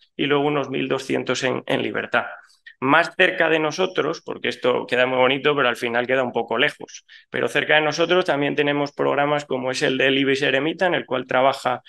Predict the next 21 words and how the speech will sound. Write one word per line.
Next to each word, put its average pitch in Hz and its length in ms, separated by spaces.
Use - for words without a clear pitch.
el 139 200
zoológico 135 760
de, 131 420
de 139 280
Jerez, - 400
el 123 120
que 131 120
tenéis 127 340
abajo 131 480
a 123 120
la 127 80
izquierda. 175 500
Este 135 280
ave 143 220
migratoria 156 720
fue 143 140
extinta 139 480
prácticamente 135 800
en, 135 220
en 139 160
Europa 165 560